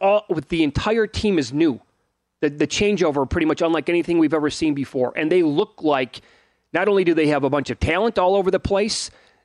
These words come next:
they knew their assignments. The defense now, again, has, it's gonna be ugly. I mean, the to-, uh, the totals in the Oregon game and the U S C game, the team totals for those, those two teams,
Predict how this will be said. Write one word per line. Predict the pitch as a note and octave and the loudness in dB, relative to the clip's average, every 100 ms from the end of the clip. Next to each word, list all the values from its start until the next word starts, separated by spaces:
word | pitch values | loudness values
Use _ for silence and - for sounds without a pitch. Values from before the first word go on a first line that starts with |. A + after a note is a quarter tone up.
| C3+ | -4
they | D#3 D3+ D3 C3+ B2+ A#2+ | 0 2 2 2 0 -4
knew | C#3 F3+ | 0 2
their | D#3 C#3 | 4 2
assignments. | B2+ D#3 F#3 A3+ B3+ - | 0 -2 0 0 0 -2
The | E3 | -4
defense | D3 B3 - E3 - | 0 -2 0 -2 -2
now, | D#3 C#3+ | 0 0
again, | C#3 D#3 | 2 0
has, | C#3 D#3+ C#3+ A#2+ | 0 -2 -4 -4
it's | F#3 E3 - | -4 -4 -2
gonna | G#3+ E3 | 0 2
be | D3 C#3 | 2 2
ugly. | B2 B2 A#2+ | 0 -4 -2
I | |
mean, | C3+ B2+ A#2+ - _ _ - | 0 0 -2 -10 _ _ -4
the | D#3 | -2
to-, | - G#3 | 0 2
uh, | F#3 | 0
the | D3+ E3 | 0 -2
totals | - A3+ G3 D#3 | 0 2 0 2
in | |
the | C3+ C#3+ | 2 4
Oregon | F3+ F3 E3 | 2 2 0
game | D#3+ E3 | 2 2
and | C#3+ | 2
the | C3+ | 2
U | D3+ | 2
S | D3+ - | 0 -2
C | D#3+ | -2
game, | D3+ C3+ | 0 0
the | |
team | - E3+ | 0 -4
totals | D#3 D3+ D3+ - | -2 -2 -2 -4
for | D3 | -4
those, | D3 - | -4 -2
those | D#3 D3 - | -2 -2 -4
two | D3+ | -8
teams, | - D3+ D3+ D#3 | -4 -4 -4 -6